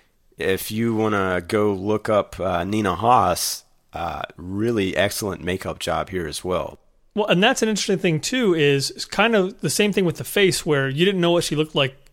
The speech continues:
Speaker 2: in the first place.
Speaker 1: Mm-hmm.
Speaker 2: Um,
Speaker 1: That's a really good point.
Speaker 2: but it's, but it's suggested,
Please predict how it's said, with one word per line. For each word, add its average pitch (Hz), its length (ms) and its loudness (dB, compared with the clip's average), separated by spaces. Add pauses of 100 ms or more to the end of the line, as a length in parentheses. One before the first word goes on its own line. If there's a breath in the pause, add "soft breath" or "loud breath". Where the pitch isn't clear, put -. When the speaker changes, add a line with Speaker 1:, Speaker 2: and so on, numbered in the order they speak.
(180)
Speaker 2:
in 139 140 0
the 123 60 -4
first 214 320 4
place. 107 380 -6 (240)
Speaker 1:
Mm-hmm. - 960 -10
Speaker 2:
Um, 135 440 2 (340)
Speaker 1:
That's 113 200 0
a 113 60 2
really 110 200 2
good 104 100 0
point. 113 280 -2
Speaker 2:
but 165 220 2
it's, - 220 -2
but 160 180 4
it's 156 140 -2
suggested, 143 880 0